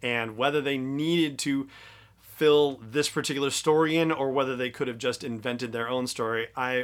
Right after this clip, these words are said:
want to know what you think. Is this something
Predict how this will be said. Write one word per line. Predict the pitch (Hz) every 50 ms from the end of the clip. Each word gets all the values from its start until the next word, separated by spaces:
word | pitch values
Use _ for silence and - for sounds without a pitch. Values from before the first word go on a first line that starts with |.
| 123 127
want | 117 117 143 170 202 208 190
to | - 175
know | 151 143 143 139 131
what | 131 131 127 113 120 127 123 120
you | 117 117 110
think. | 107 - - 104 98 95 92 - - 113
Is | 110 117 113 110 120
this | 143 151 -
something | - - 180 190 185 - 190 180 175 160